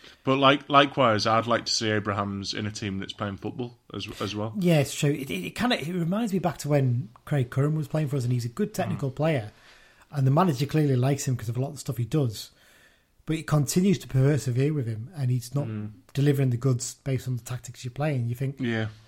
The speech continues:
Speaker 2: when do you get to the point, right, I've gotta change things and actually put someone else in there potentially?
Speaker 1: Mm.
Speaker 2: I know Young's not the biggest, but he looks like he puts himself about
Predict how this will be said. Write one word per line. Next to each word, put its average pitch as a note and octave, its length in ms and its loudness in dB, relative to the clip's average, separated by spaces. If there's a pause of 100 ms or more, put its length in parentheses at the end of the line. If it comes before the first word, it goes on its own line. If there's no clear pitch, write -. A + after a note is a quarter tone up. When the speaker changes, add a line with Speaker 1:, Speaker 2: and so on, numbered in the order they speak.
Speaker 2:
when D#3+ 140 4
do D#3 60 0
you D3 80 2
get - 80 -6
to D#3 60 0
the - 40 -2
point, C#3 220 0
right, C#3 220 -2 (240)
I've C3 80 -2
gotta B2+ 160 2
change C3 300 0
things A#2 180 -4
and A#2+ 80 -2
actually A#2+ 200 -6
put - 200 -10
someone A#2+ 260 -4
else D3+ 200 -6
in D#3+ 80 -6
there D#3+ 100 -6
potentially? D3+ 480 -8
Speaker 1:
Mm. A2 320 -4
Speaker 2:
I C#3+ 40 -2
know D#3 60 6
Young's D3 400 4
not C#3 140 -2
the A#2 60 -4
biggest, C#3 340 0
but A#2+ 100 -4
he A#2+ 60 0
looks D3+ 240 -2
like C3 120 -2
he A#2+ 60 -2
puts C3+ 220 -6
himself B2 320 -6
about C#3+ 320 -6